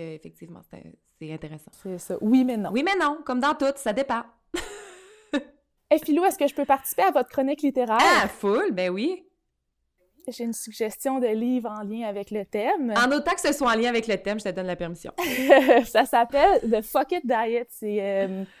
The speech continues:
Speaker 2: Caroline Dooner qui a écrit ça, qui est une journaliste. Euh, puis justement, elle, euh, elle explique un petit peu son histoire personnelle,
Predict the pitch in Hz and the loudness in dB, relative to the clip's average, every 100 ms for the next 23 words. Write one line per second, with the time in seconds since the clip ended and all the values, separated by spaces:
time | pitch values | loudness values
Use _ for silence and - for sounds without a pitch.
0 | _ - 247 254 285 254 262 254 247 262 | _ -12 -6 -4 -2 -2 -2 -4 -4 -6
1 | 254 - 202 - - 233 233 220 220 202 | -8 -6 -6 -8 -10 -8 -6 -6 -6 -6
2 | 202 190 196 240 285 220 208 233 269 - | -6 -6 -4 -2 -2 -4 -4 -4 -4 -10
3 | - - _ 220 196 196 196 214 - 220 | -18 -20 _ -2 0 0 -2 -8 -6 -4
4 | 247 277 269 247 214 185 180 170 - _ | -2 -2 -2 0 0 0 -2 -8 -12 _
5 | _ _ - 214 196 208 - - 311 247 | _ _ -8 -4 0 0 -2 -6 -6 -6
6 | - 285 262 233 214 233 214 - 208 214 | -8 -10 -8 -6 -6 -6 -6 -8 -8 -4
7 | 254 294 | -4 -4